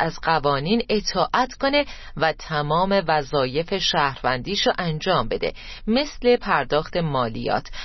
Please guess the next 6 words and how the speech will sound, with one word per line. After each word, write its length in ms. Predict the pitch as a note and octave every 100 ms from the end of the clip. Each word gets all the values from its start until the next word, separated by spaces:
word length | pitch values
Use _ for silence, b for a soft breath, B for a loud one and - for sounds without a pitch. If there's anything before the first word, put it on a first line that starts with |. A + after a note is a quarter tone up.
| B B3
و 140 | C4+ B3
یا 100 | C#4
رفتن 580 | A3+ F3 E3+ - G#3 F#3+
به 100 | E3+
خدمت 500 | - C#3+ D#3 D#3 E3+
سربازی 760 | - D#3+ C#3+ B2+ B2+ B2 B3